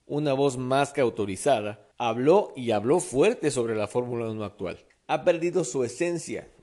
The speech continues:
dijo el belga al opinar en una entrevista a un medio deportivo francés. Ickx, expiloto de Fórmula uno, se dijo frustrado con la máxima categoría y las actuales reglas que la rigen, que para él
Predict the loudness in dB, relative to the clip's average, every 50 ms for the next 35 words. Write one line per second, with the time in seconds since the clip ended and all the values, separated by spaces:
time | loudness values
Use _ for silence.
0 | -14 -10 -8 -6 -6 -2 0 0 0 0 0 0 0 0 0 0 0 2 2 0
1 | 0 -2 -4 -4 -6 -8 -6 -6 -4 -4 -4 -4 -6 -6 -6 -6 -6 -6 -4 -4
2 | -4 -4 -4 -6 -6 -4 -4 -4 -4 -4 -6 -4 -4 -4 -2 -2 -4 -2 0 0
3 | 0 -2 -2 -6 -10 -10 -8 -6 -6 -6 -6 -8 -10 -8 -8 -6 -8 -8 -8 -12
4 | -16 -18 _ _ _ _ _ -8 -4 -2 -2 -2 -2 -4 -6 -6 -6 -8 -10 -10
5 | -8 -8 -10 -8 -8 -4 -2 -2 -2 0 2 2 2 2 2 0 -2 -2 0 0
6 | 2 2 4 2 2 0 -2 -2 -2 -2 0 0 -2 -2 -2 -4 -4 -2 -2 -4
7 | -4 -2 2 4 4 4 4 4 2 0 -2 -4 -4 -4 -4 -6 -6 -8 -8 -6
8 | -6 -6 -4 -4 -6 -4 -4 -2 0 0 0 0 2 2 2 0 0 -2 -8 -12
9 | -8 -6 -6 -6 -6 -8 -8 -4 -2 -2 0 0 0 0 0 -2 -2 -2 -2 -2
10 | -4 -4 -6 -6 -4 -4 -2 -2 -2 -2 -2 -6 -10 -10 -12 -16 _ _ _ -2
11 | 0 2 2 2 2 -2 -6 -10 -2 2 2 4 4 6 6 6 6 4 4 0
12 | -4